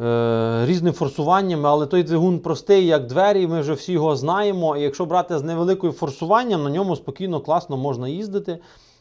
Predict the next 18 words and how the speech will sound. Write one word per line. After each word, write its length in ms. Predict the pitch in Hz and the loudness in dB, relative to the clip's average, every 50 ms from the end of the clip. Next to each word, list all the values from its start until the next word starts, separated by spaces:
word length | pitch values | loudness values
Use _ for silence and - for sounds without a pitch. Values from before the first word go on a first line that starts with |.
| _ _ - | _ _ -8
І 140 | 143 135 | -6 -6
довго, 420 | 127 120 160 190 190 147 151 147 139 | -2 0 2 2 2 2 2 -2 -2
і 100 | 131 131 | -2 -4
нудно. 1300 | 143 165 202 220 208 190 180 165 156 143 135 131 131 131 131 131 127 131 127 127 127 127 131 135 135 135 | -2 0 -2 -2 -2 -2 -2 -2 -2 -2 -2 -2 -2 -2 -2 -2 -2 -2 -2 -4 -4 -2 -2 0 0 0
Е, 40 | 135 | 0
якщо 260 | 135 - - 196 156 | -2 0 2 2 2
знову 180 | 135 180 185 | 2 0 -2
перевантажуємо, 800 | 156 175 170 160 151 156 156 143 170 160 147 120 120 135 131 120 | 0 2 4 4 6 4 4 4 4 2 2 2 0 -4 -4 -4
знову 200 | 139 160 156 143 | -4 -6 -4 -4
маємо 220 | 135 131 123 117 | -4 -4 -4 -6
проблеми 420 | 107 113 120 135 208 285 320 285 247 | -4 -4 2 2 4 2 2 0 -4
з 40 | 185 | -2
двигуном, 440 | 202 208 202 208 208 208 202 185 - - - _ | 0 2 2 4 4 2 2 0 -2 -12 -18 _
перевантажуємо, 600 | - 131 143 147 151 139 160 147 135 117 131 127 | -4 -2 0 0 -2 0 0 0 0 0 -2 -4
маємо 200 | 127 127 123 117 | -4 -4 -4 -6
проблеми 380 | 117 123 120 123 127 120 120 120 | -6 -6 -2 -2 -2 -2 -2 -4
із 100 | 117 - | -8 -8
коробкою. 540 | - - 175 220 233 220 - 226 208 202 | -2 2 2 2 2 2 0 2 2 2